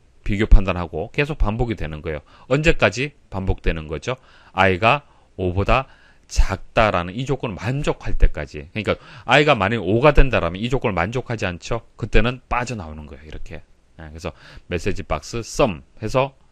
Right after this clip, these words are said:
이제 십오란 결과가 나오는 겁니다. 자, 어떻게 처리되는지 아시겠죠? 자, 만일 이 조건을, 어, 이렇게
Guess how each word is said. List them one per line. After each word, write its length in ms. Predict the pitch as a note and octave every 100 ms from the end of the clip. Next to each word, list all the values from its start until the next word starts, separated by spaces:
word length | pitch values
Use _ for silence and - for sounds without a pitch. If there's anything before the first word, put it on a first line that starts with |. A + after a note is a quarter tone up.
| _
이제 120 | D#2+ D#2+
십오란 500 | - B2 A2 G#2 F#2+
결과가 340 | D#2+ D2+ D2+
나오는 300 | D2 D#2 F2
겁니다. 360 | D#2+ D2 C#2+ C#2 _ _ _
자, 100 | -
어떻게 200 | G2+ G#2+
처리되는지 500 | G2+ C#3+ B2+ B2+ B2+
아시겠죠? 580 | D#2+ E2+ B2+ G2 - A2+ - - -
자, 140 | - C3+
만일 520 | D#3+ A3 D3+ G2+ F2 - _ -
이 120 | C#3
조건을, 640 | - D3+ C#3+ B2+ A2+ D2 - _ _ -
어, 240 | - A1 - - - - _
이렇게 500 | - C3+ - C#3 B2+